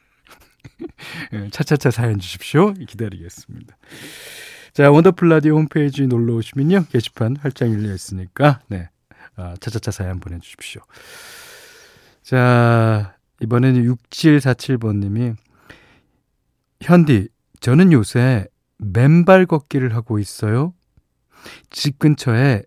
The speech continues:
맨발로 걷기 좋은 황토길이 생겼거든요." 아, 그거를 이제, 어, 등산로에도 있고요. 그, 어, 산책로에 보면은 일부러 이렇게 만들어 놓은 데도, 어,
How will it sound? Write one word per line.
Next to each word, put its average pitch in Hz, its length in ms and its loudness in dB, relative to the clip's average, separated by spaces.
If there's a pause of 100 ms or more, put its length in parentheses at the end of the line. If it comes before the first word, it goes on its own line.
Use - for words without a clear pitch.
(120)
맨발로 151 600 2
걷기 120 400 -6
좋은 127 200 -6
황토길이 180 600 -6
생겼거든요." 98 720 -8
아, 107 420 0 (480)
그거를 156 400 2
이제, 147 280 2 (260)
어, 127 440 -2 (120)
등산로에도 139 960 2
있고요. 165 400 -4
그, 190 200 0 (420)
어, 127 420 -6
산책로에 214 500 0
보면은 147 480 0
일부러 170 400 2
이렇게 135 220 -4
만들어 120 400 -2
놓은 104 200 -4
데도, 90 320 -16
어, 95 320 -12